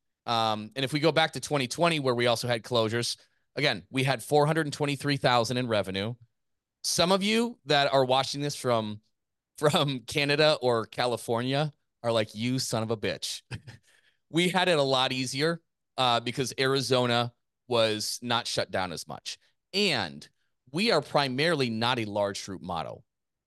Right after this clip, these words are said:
We do overlapping personal training, which is like small group or semi-private.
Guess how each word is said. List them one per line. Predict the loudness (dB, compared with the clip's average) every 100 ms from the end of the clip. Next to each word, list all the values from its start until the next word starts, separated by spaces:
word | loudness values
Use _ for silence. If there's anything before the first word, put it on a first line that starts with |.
| _ _ -8
We | -2 0 0 -2
do | -2 -4 2
overlapping | 2 2 0 0 -2 -4
personal | -4 -4 -4
training, | -4 -2 -4
which | -6 -8
is | -2
like | -2 -2
small | -4 0 0
group | 0 -4 -4
or | -6
semi-private. | -4 -2 -2 -2 0 0 0 -4